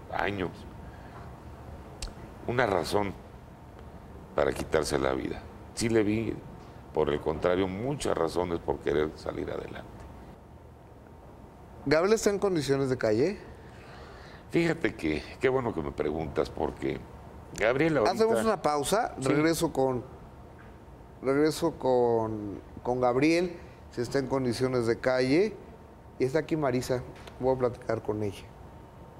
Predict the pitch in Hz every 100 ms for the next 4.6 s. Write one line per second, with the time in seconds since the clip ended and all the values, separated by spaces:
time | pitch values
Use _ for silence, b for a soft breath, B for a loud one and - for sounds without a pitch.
0 | - - - - - - 117 - 131 131
1 | 117 117 107 117 143 143 139 113 113 110
2 | 110 - 104 - 101 110 131 131 123 123
3 | B B B 107 104 107 101 113 110 104
4 | 104 104 135 131 123